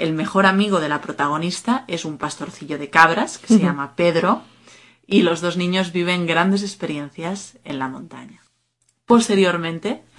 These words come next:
Speaker 1: en la segunda o tercera temporada, eh, la niña va a vivir a la ciudad y, mm,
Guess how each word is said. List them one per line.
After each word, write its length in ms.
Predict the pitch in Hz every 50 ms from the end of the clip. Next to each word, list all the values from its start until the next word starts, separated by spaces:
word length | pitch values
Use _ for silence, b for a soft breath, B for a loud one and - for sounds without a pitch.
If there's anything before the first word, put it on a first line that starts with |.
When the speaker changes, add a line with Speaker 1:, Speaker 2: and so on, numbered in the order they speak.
| b b b b b b b
Speaker 1:
en 460 | - 165 151 147 143 143 143 143 143 147
la 300 | 147 131 139 160 156 - _ _ _ _ _ _
segunda 460 | - - - 135 147 165 175 180 165 156
o 20 |
tercera 340 | - - 156 - 185 151 151
temporada, 680 | - 156 160 156 170 175 170 170 170 165 170 185 202 b b b b b b b b b b - 165
eh, 580 | 165 156 147 143 139 135 143 143 160 165 170 _ _ _ _ -
la 140 | 160 156
niña 400 | 160 165 165 170 175 190 185 - - 175
va 100 | 160 151
a 40 |
vivir 280 | 143 147 147 151 151 147
a 20 |
la 100 | 147 147
ciudad 440 | 151 - 196 190 208 226 269 339 - - _ _ _ _ _
y, 400 | - 180 175 180 190 202 202 - -
mm, 680 | 151 156 147 143 139 139 139 147 - - - - -